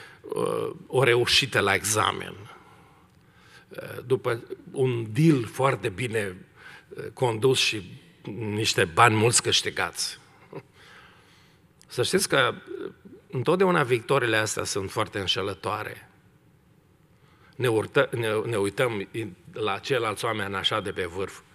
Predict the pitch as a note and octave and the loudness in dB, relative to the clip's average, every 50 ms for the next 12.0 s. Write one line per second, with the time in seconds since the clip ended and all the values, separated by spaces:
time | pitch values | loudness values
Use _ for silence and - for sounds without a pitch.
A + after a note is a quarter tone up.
0 | - - - - - - - - - - - - - - - - - - - - | -20 -20 -20 -20 -20 -20 -20 -20 -20 -20 -20 -20 -20 -20 -20 -20 -20 -20 -16 -12
1 | - - - - - - - - - - - - - - - B2 G#2 G#2+ B2 D3 | -10 -10 -10 -10 -10 -12 -14 -16 -20 -16 -14 -12 -10 -6 -6 -6 -4 -2 0 0
2 | C#3+ - - B2+ E3 E3+ D3 - - A2 G2 G2+ G2+ G2+ G#2 G2+ - - A2 - | 0 0 -2 -2 -2 -2 -2 -4 -4 -6 -6 -6 -8 -6 -8 -8 -8 -8 -8 -6
3 | - G2+ - G2 F2+ F2 G2+ A#2 A#2 G#2+ F2+ E2+ - - - - - A2 G#2 G#2 | -8 -8 -8 -10 -10 -6 -4 -4 -4 -4 -6 -12 -14 -20 -20 -18 -14 -12 -12 -10
4 | G#2 G#2 G2+ G2 F#2+ - - - - - - - _ _ _ - A2+ A2 - A2+ | -10 -10 -10 -10 -12 -16 -18 -20 -20 -20 -20 -20 _ _ _ -20 -18 -16 -16 -16
5 | A#2+ - _ _ _ _ _ _ _ _ _ _ _ _ _ _ _ _ _ _ | -18 -20 _ _ _ _ _ _ _ _ _ _ _ _ _ _ _ _ _ _
6 | - - - _ _ - - A#2 - - A#2+ G2+ G2+ F#2 A2 A2 G2+ G2+ A#2 B2 | -20 -20 -20 _ _ -8 -6 -4 -4 -2 -2 -2 -2 0 0 0 0 0 0 2
7 | C#3 D#3+ E3 C#3+ A2 F2+ G2 G#2 - - - - - A#2 G#2 G2+ - - G#2 G#2 | 2 2 2 2 0 -2 -6 -8 -10 -12 -12 -10 -8 -6 -6 -4 -4 -2 -2 0
8 | G#2 G2+ G2 G#2 G#2 A2+ G#2 - G#2 G2 F#2 F#2 G2 F#2+ - - - - B2+ E3+ | 0 0 -2 0 0 -2 -2 -2 -4 -6 -6 -6 -8 -10 -10 -12 -14 -14 -14 -12
9 | - - G#2 G#2+ G#2 G#2 G#2 - - - - - - - G#2+ F#2+ G2+ G#2 G#2+ A2 | -10 -10 -10 -10 -10 -12 -14 -16 -18 -20 -20 -20 -18 -14 -12 -6 0 2 2 2
10 | A2 G#2 - - - G#2 F#2 F#2+ F#2 F2+ G#2+ G#2+ G#2 - - - A2 G2+ G#2+ G2+ | 2 2 -2 -2 -2 -4 -4 -6 -6 -4 -2 -2 -2 -4 -4 -4 -4 -4 -4 -6
11 | - - F2+ F#2+ - - G#2+ A2 G#2 F#2+ - - - G2 G2 - - G#2+ F#2 F2 | -6 -8 -8 -8 -8 -8 -8 -6 -6 -6 -6 -6 -6 -8 -8 -8 -8 -8 -8 -8